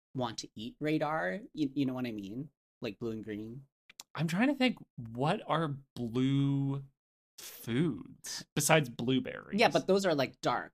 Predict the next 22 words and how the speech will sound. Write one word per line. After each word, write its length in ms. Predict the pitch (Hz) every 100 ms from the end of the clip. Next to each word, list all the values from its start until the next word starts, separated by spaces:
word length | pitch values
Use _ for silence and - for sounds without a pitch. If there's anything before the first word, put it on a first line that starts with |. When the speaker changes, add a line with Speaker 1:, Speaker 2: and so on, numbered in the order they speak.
| 143
Speaker 2:
No, 60 |
Speaker 1:
right? 60 | 147
Speaker 2:
I 40 |
know, 80 | 139
Speaker 1:
Like, 60 | 185
there 80 | 190
Speaker 2:
but 40 |
Speaker 1:
aren't, 80 | 202 196
Speaker 2:
the, 20 |
Speaker 1:
yeah, 140 | 202
Speaker 2:
like, 160 | 135 156
Speaker 1:
yeah. 200 | 185 131
Speaker 2:
what 340 | 135 180 208
is 200 | 160 147
a 80 | 139
blue 920 | 117 - 110 113 127 123 120 123 123 - _ _ _ -
Speaker 1:
There 80 | 123
aren't, 220 | 123 123
there 100 | 120
isn't 220 | 127 120
that 160 | 110 120
much. 500 | 123 - - -